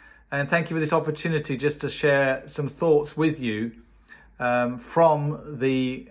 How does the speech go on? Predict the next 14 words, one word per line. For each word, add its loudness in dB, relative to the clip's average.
Exodus -6
thirty-two. 0
This -6
topic -2
is -6
the -8
golden -2
calf. 0
But -12
before 4
we 6
get 0
into 0
the, -2